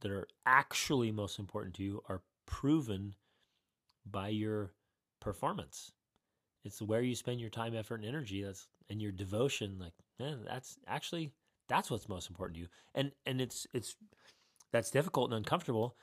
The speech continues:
'cause you might realize, like, "Man, I spend way too much time looking at my phone or way too much time watching Netflix," right? And if, if you're spending an exorbitant amount of time or thought or energy, you, you, you might be doing other things, but thinking about the show or thinking about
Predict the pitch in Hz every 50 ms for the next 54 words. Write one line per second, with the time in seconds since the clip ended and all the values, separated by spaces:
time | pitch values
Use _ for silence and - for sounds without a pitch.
0 | - - _ _ _ - 123 123 135 139 135 135 135 131 123 120 117 107 107 107
1 | 107 101 - 104 123 160 156 131 139 143 - - 120 107 101 98 101 131 139 147
2 | 156 151 135 - 139 135 - - 127 123 123 123 120 120 117 120 120 - 135 131
3 | 120 107 - - 160 135 90 80 - _ _ _ _ _ _ _ - 117 113 113
4 | 113 123 131 135 131 - 135 123 - - 117 113 113 117 113 110 104 90 - _
5 | _ _ _ _ _ _ _ _ _ _ _ _ _ _ - - - 120 110 -
6 | - 127 120 117 117 113 113 127 156 160 - 92 - - - - _ _ _ _
7 | _ _ _ _ _ _ _ _ _ - 117 131 135 123 123 117 - - - 120
8 | 107 117 135 156 165 143 - - - 131 120 120 117 120 - _ - 113 110 107
9 | 107 135 135 139 135 123 117 113 110 107 - - - 123 127 131 120 107 98 -
10 | - 123 120 120 113 104 107 117 120 123 113 123 123 120 - - - - 151 135
11 | 180 - 185 185 180 175 - - 175 185 202 202 180 147 151 151 143 135 120 -
12 | 185 196 160 131 123 - - - 160 156 - 156 131 120 117 113 113 - - 117
13 | 117 - - 160 147 139 123 107 98 98 98 - - 139 131 131 143 135 123 117
14 | 117 113 113 110 -